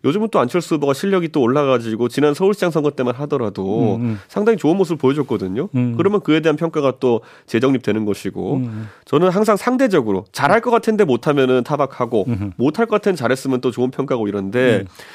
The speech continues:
Speaker 1: 이미 지난 한 일 년 가까이 우리 후보자의 배우자에 대해 가지고
Speaker 2: 음.
Speaker 1: 굉장히 여권과 그 주변에서 많은 공격을 해왔기 때문에
Speaker 2: 음.
Speaker 1: 후보자의 배우자가 뭐 저도 실제로 만나본 결과
Speaker 2: 음.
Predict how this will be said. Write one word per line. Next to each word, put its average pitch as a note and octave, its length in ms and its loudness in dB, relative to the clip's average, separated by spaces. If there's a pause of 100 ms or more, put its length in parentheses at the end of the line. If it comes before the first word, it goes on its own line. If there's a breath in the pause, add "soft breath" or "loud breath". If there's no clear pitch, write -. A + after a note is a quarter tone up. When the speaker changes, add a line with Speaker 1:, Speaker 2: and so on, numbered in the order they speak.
(300 loud breath)
Speaker 1:
이미 A3 300 4
지난 F3 280 4
한 E3+ 120 4
일 G3 120 2
년 G3 140 4
가까이 C#3 800 2
우리 B2 200 -2
후보자의 C3+ 600 2
배우자에 A#2+ 540 2
대해 F#2+ 200 -4
가지고 F#2 720 -4
Speaker 2:
음. G#2 100 -10
Speaker 1:
굉장히 B2+ 480 -2 (240 loud breath)
여권과 A#2 880 0
그 A2+ 120 -8
주변에서 A2 560 -2
많은 G#2+ 240 -2
공격을 B2 360 -2
해왔기 D3 300 -6
때문에 G2+ 640 -4
Speaker 2:
음. A2+ 200 -6 (260 loud breath)
Speaker 1:
후보자의 F#3 520 2
배우자가 D3 760 2
뭐 C#3+ 160 -2
저도 C#3+ 200 -2
실제로 D3+ 320 -2
만나본 A#2 400 -2
결과 G#2 520 -4
Speaker 2:
음. A#2+ 220 -4